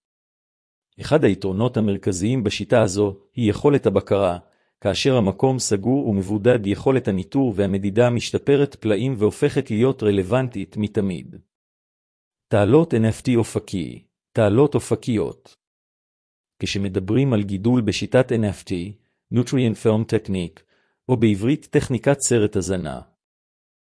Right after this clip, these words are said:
מתכוונים לרוב לשיטת גידול בתעלות גידול עשויות פי וי סי או מתכת, אך אין מניעה להשתמש גם בצינור רחב הממולא בחלקו מים,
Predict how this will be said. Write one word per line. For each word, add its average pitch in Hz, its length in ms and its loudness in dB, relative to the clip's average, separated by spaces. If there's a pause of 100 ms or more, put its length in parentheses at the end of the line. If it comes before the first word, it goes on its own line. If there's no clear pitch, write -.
(220)
מתכוונים 120 600 0
לרוב 123 320 4
לשיטת 117 460 0
גידול 104 320 0
בתעלות 104 540 0
גידול 101 320 0
עשויות 120 480 0
פי 110 140 0
וי 107 120 -2
סי 123 260 -2
או 123 120 0
מתכת, 101 640 -4 (300)
אך - 180 -10
אין 143 200 0
מניעה 110 320 0
להשתמש 113 640 -2
גם 123 220 2
בצינור 113 520 -2
רחב 120 300 -2
הממולא 104 440 2
בחלקו 120 520 0
מים, 85 400 -4